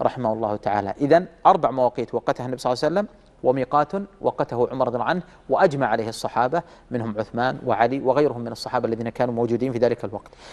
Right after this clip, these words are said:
وثمة معنى، آه، لطيف، يعني، آه، أود أن لا أغادره هنا،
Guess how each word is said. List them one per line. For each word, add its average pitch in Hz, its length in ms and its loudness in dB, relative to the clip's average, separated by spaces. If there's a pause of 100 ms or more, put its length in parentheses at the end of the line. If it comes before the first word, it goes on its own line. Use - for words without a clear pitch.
(160)
وثمة 220 320 4
معنى، 165 460 2
آه، 127 140 -2
لطيف، 143 460 0
يعني، 113 380 -2
آه، 113 200 -2
أود 123 360 -2
أن 117 260 -2
لا 127 120 4
أغادره 123 680 0
هنا، 117 220 -4